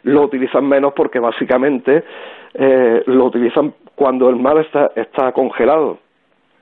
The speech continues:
Cuando está desco-, descongelado, pues, utilizan embarcaciones. Eh, pues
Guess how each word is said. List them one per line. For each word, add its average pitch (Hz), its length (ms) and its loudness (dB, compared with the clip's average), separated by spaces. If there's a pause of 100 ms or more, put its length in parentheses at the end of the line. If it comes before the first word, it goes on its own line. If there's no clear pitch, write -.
(200)
Cuando 135 300 0
está 139 160 0
desco-, 147 320 -2 (100)
descongelado, 151 640 0
pues, 165 260 0
utilizan 120 460 -2
embarcaciones. 123 800 0
Eh, 113 340 -2
pues 98 200 -2